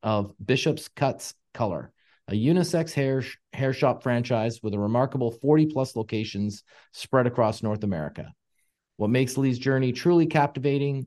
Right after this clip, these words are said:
is that he didn't just ascend to the top overnight. He's a testament to the power of determination, innovation, and hard work.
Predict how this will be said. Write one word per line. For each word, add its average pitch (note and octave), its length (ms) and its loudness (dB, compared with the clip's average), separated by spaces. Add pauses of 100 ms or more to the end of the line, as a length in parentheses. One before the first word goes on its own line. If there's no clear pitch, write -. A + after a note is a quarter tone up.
is A2 160 -4
that A2+ 140 0
he A#2 80 0
didn't C#3 300 0
just B2 180 -4
ascend B2 320 -2
to B2 80 -2
the A2+ 80 -4
top A#2+ 320 0
overnight. B2 500 0 (320)
He's A#2+ 180 0
a A#2+ 60 0
testament B2+ 580 -2
to - 80 -12
the A2+ 80 -2
power A2+ 280 2
of G#2 100 -6
determination, C#3+ 880 0
innovation, A#2+ 600 0
and G#2 120 -2
hard G#2 300 -2
work. C#2+ 300 -12